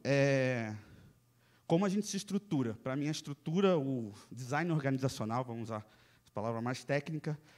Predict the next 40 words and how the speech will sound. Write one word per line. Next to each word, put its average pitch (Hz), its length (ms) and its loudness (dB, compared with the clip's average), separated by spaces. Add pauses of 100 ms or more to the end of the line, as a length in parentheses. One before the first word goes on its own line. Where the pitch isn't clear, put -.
é 147 120 6
muito 185 260 6
importante 165 400 -4
pra 156 140 -4
viabilizar 147 760 0 (220)
essa 117 200 -4
inovação. 110 500 -2 (480)
Então, 139 340 -2
parte 156 400 0
de 143 80 -4
você 143 240 -2
ter 135 160 -4
times 143 340 -2
multidisciplinares, 135 1200 -4 (380)
de 127 140 -8
você 147 140 2
ter 165 100 -2
uma 170 140 6
cultura 160 380 2
de 135 100 -2
colaboração 160 720 2
e - 20 4
não 151 160 4
competição 170 720 0
dentro 156 160 0
da 139 80 0
empresa, 151 400 0
porque - 240 -10
só 147 140 -8
com 170 120 -4
colaboração 135 600 0
que 131 140 -12
você 131 260 -6
vai 131 100 0
conseguir 135 360 -8
com 131 120 -8
que 143 80 0
a 135 40 6
empresa 139 360 0
inteira 135 400 2